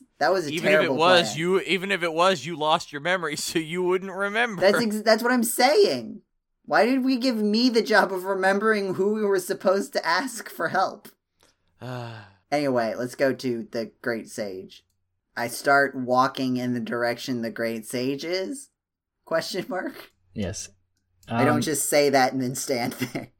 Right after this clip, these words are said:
Speaker 3: So yeah, you, you make your way back through town. You follow the, the river back around. Uh, you cross over the bridge. You cross over the bridge going to the south, uh, passing by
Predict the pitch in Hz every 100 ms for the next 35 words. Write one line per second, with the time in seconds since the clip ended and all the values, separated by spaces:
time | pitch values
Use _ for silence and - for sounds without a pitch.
0 | _ - - 127 123 113 113 120 123 131
1 | 139 135 131 123 120 113 127 113 113 107
2 | 104 104 - _ _ - 110 107 107 -
3 | 170 160 143 135 135 127 123 127 123 120
4 | 113 113 107 110 107 - - - 110 110
5 | 107 131 127 117 113 110 107 - - -
6 | - - 131 107 123 120 117 107 117 107
7 | - 117 113 98 - 190 143 - 110 113
8 | - 185 - 170 151 147 143